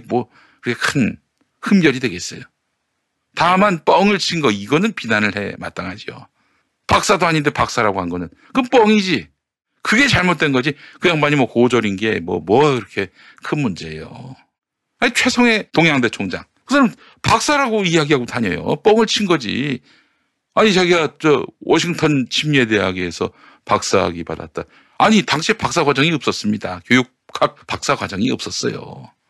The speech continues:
아, 그 양반이 고졸인 게 뭐 이렇게 크게 흠결이 돼요. 절대 흠결이 될 수는 없는 거고. 다만 무슨 교육자적 양심 운운하면서 자기가 박사라고.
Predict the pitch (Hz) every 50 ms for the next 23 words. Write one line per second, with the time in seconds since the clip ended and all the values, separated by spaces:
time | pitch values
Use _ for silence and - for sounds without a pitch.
0 | _ _ _ _ - - - - 208 202 - 165 185 180 - - 135 143 147 151
1 | 147 143 135 127 113 101 90 92 85 - 123 120 117 - - - 101 - - -
2 | - 110 92 87 _ _ _ _ _ _ _ _ _ _ _ _ _ _ - -
3 | 180 156 135 131 139 139 127 98 90 - 95 - - - - - - 165 160 165
4 | 135 117 - 117 98 87 - - - 131 143 131 135 131 110 78 85 95 - -
5 | 92 90 90 90 95 113 117 104 - _ - - - - - - - - 107 -
6 | - 117 127 120 - - 135 120 120 123 113 107 - - - 107 104 98 95 92
7 | 90 90 90 87 - 95 90 87 92 - - - - - - 95 87 90 90 95